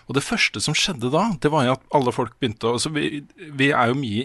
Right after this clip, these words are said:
i dialog med folk som ser på tingene vi lager og hører på podcasten vår og sånt om dagen.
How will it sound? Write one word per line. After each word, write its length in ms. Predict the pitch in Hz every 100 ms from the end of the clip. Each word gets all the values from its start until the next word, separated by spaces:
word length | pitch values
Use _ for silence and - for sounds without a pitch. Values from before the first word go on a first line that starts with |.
| -
i 140 | 104
dialog 500 | 104 120 120 101 107 117
med 80 | 117
folk 220 | 104 -
som 160 | 127 110
ser 200 | - 104
på 80 | 104
tingene 300 | 101 95 101
vi 80 | 104
lager 280 | 101 92 95
og 280 | 101 98 101
hører 160 | 95 90
på 120 | 95
podcasten 400 | 101 95 92 -
vår 100 | 104
og 60 | 98
sånt 160 | 95 104
om 60 |
dagen. 240 | 101 120